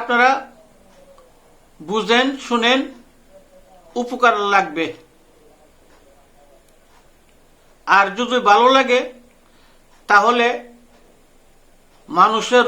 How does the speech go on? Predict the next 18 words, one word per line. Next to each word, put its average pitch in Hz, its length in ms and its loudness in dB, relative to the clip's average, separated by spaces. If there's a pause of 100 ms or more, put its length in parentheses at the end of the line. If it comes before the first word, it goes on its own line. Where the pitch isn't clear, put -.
রোগমুক্ত 247 440 -4 (260)
YouTube 220 400 -6
চ্যানেলটা 240 360 0 (360)
সাবস্ক্রাইব 220 480 -2 (140)
করে 247 240 2
রাখবেন। 240 320 0 (680)
অনেক 208 240 -2 (100)
ধরনের 233 320 0 (100)
ভিডিও 233 280 2 (280)
এটার 208 240 -4
মাঝে 214 180 0 (100)
পাইবেন। 165 300 -2 (1800)
আর 175 220 4 (120)
যদি 226 200 -2 (120)
কেউ 233 160 2 (1400)
শিখতে 262 540 -2
চান, 269 180 4 (2250)
অনলাইনে 240 460 4